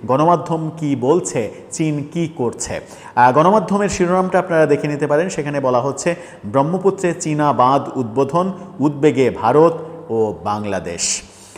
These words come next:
আহ, সেখানেই বলা হচ্ছে, "তিব্বত ও ভারতের মধ্য দিয়ে প্রবাহিত একটি নদীর ওপর বিশাল আকার বাঁধ, মেগা ড্যাম যাকে বলা হচ্ছে, নির্মাণ প্রকল্প শুরু করেছে বেইজিং। প্রকল্পের আওতাধীন নদীটি তিব্বতে ইয়ারলুং, আহ, তসঙ্ক,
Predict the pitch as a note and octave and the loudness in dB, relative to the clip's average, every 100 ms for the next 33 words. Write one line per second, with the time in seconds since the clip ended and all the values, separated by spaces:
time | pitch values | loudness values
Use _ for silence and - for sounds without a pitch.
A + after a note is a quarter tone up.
0 | - B2+ B2+ B2+ B2+ C3+ D#3 F3+ G3 F#3 | 0 4 6 4 2 -2 0 2 4 6
1 | G#3+ F3+ F#3 F#3 - E3 C#3+ F#3 F#3+ - | 6 4 2 0 0 -4 2 4 4 -2
2 | - - B2+ B2+ C3+ D#3 E3 E3+ D#3+ D#3 | -12 -8 -4 0 4 4 2 2 0 0
3 | D#3+ D3 D#3 D#3 C3+ C#3+ C#3+ D3+ D3 C3 | -2 0 2 2 2 2 2 4 4 2
4 | C3 C3 C3 D3 D3 D#3+ A#2 B2 - F3 | 0 0 0 -2 0 0 0 -2 0 2
5 | E3+ D3+ C#3 A#2 G#2 C#3 D#3+ - - - | 2 2 2 0 2 2 2 -2 -12 -16
6 | - A2 A2+ C3 C3 D3 B2 D3 D#3 A#2+ | -12 -6 0 2 4 4 4 2 2 0
7 | A#2 G#2+ A2 A2 B2 A#2+ - F#3 F#3 - | -2 -2 0 0 0 -2 -2 -4 -6 -12
8 | A2+ C3+ C#3 C#3+ C#3+ C3+ C3 B2+ C3 - | -4 0 0 0 0 0 0 0 -4 -4
9 | A#2+ A#2+ A2+ A2 G2+ F2 A#2+ B2 A#2 F2+ | -6 -4 -4 -4 -6 -2 -2 -2 -4 -8
10 | - - - - D#3+ F#3+ G3+ G3+ E3 D#3 | -14 -20 -20 0 4 6 6 6 6 6
11 | E3 D#3 F3 D3+ C#3+ D3+ D#3 C#3 C#3 D#3+ | 4 2 0 0 0 0 0 0 0 -2
12 | C3 C3 D3+ D#3+ E3 D#3+ - - B2+ D#3 | 0 0 2 2 0 -4 -14 0 6 6
13 | E3 E3+ F3 F3 E3+ - - C3 C3 B2+ | 6 4 2 0 -6 -10 -8 2 4 4
14 | B2 C3+ - E3 E3 D#3 D#3+ E3+ F3 | 4 0 0 -2 -4 -6 0 2 2